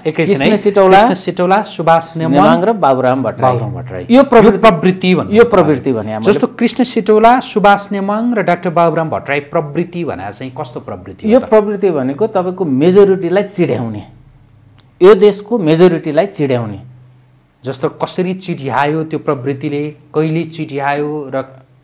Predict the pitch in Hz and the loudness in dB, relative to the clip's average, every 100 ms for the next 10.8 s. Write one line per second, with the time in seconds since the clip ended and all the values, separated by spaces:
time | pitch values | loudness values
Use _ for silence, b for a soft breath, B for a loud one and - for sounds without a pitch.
0 | - 135 139 135 131 127 117 110 107 - | -20 -10 -8 -8 -8 -8 -8 -10 -12 -4
1 | 180 190 190 190 190 185 185 - - - | 2 4 4 4 2 2 -2 -6 -14 0
2 | 214 254 254 - 220 208 190 170 139 151 | 2 4 2 0 2 4 4 2 0 0
3 | 156 220 214 208 202 202 196 196 202 190 | 0 -2 -2 -2 -2 0 -2 -2 -4 -6
4 | 185 175 170 165 160 151 240 151 165 220 | -6 -6 -8 -6 -4 -2 -2 0 2 2
5 | 214 240 202 147 151 143 151 190 147 135 | 2 0 -2 -4 -6 -6 -8 -6 -6 -4
6 | 127 123 127 180 185 170 139 117 117 107 | -6 -8 -8 -8 -4 -2 -2 -4 -4 -6
7 | 101 95 87 - _ _ _ _ _ _ | -8 -14 -18 -20 _ _ _ _ _ _
8 | _ _ _ _ _ _ _ - 190 190 | _ _ _ _ _ _ _ 0 0 2
9 | 214 214 202 185 196 185 165 233 269 262 | 2 2 2 2 0 0 0 2 0 -2
10 | 262 247 233 214 202 190 185 202 | -4 -4 -4 -4 -4 -6 -6 -8